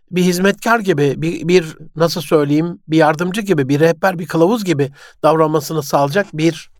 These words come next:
e, yapıya evrilmesi gerekiyor. Bu da bizim çabamızla olacak. Ama biz orada içerik üretmez, biz orada,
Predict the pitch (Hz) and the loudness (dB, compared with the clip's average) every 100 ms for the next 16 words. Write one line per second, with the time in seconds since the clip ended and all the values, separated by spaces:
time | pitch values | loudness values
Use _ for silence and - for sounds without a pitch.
0 | _ - 139 143 143 170 170 170 _ _ | _ -6 -2 0 2 2 2 0 _ _
1 | - 147 143 151 151 143 156 135 120 - | -4 -2 0 2 0 0 -2 -2 0 0
2 | 202 202 208 165 196 - 180 175 190 156 | 0 2 0 -2 -4 0 2 2 0 0
3 | 127 123 226 - - - - 185 190 208 | 0 0 -4 -6 -20 -20 -6 -2 0 2
4 | 170 170 156 - 147 190 - 165 143 139 | 2 2 0 -6 -2 0 0 -2 -4 -2
5 | 135 127 180 185 180 160 160 | -6 -2 0 2 2 4 0